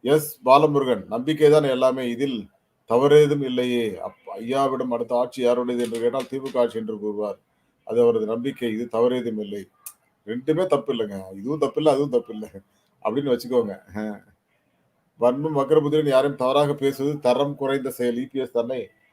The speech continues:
இரண்டாயிரத்தி இருபத்தி ஆறு நிரூபித்து காட்டுவார். யாரும் வன்மம்லாம் பண்ணலங்க அவரு. அதாவதுங்க, அவர் செய்யற வேலையில சரியா செஞ்சு ஜெயிக்கிறாருன்னா சந்தோஷப்படுற முதல் ஆள் நான் தாங்க. அவர் அப்படி ஜெயிப்பாரா அப்படிங்கிறது ஒரு கேள்வி இருக்குல்ல, அதை தானே நம்ம சுட்டி காட்டுறோம்.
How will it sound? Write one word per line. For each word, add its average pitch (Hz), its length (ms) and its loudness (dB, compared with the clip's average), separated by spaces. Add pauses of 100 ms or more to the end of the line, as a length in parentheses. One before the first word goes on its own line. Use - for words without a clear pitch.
(140)
இரண்டாயிரத்தி 139 300 4
இருபத்தி 135 240 0
ஆறு 135 80 2
நிரூபித்து 131 400 -2
காட்டுவார். 110 480 0 (480)
யாரும் 143 420 6
வன்மம்லாம் 156 500 2
பண்ணலங்க 120 440 -2
அவரு. 110 340 -2 (220)
அதாவதுங்க, 117 320 -2
அவர் 107 300 -6 (140)
செய்யற 147 320 4
வேலையில 139 600 2 (360)
சரியா 151 360 6
செஞ்சு 151 400 0
ஜெயிக்கிறாருன்னா 147 600 2
சந்தோஷப்படுற 151 600 2
முதல் 143 180 4
ஆள் 151 100 8
நான் 135 200 2
தாங்க. 117 480 -4 (340)
அவர் 113 120 0
அப்படி 117 200 -4 (120)
ஜெயிப்பாரா 165 500 8
அப்படிங்கிறது 131 340 -4
ஒரு 117 100 -4
கேள்வி 139 340 -2
இருக்குல்ல, 98 300 -10
அதை 110 280 -4
தானே 151 140 -2
நம்ம 160 160 -2
சுட்டி 139 220 -14
காட்டுறோம். 117 440 -4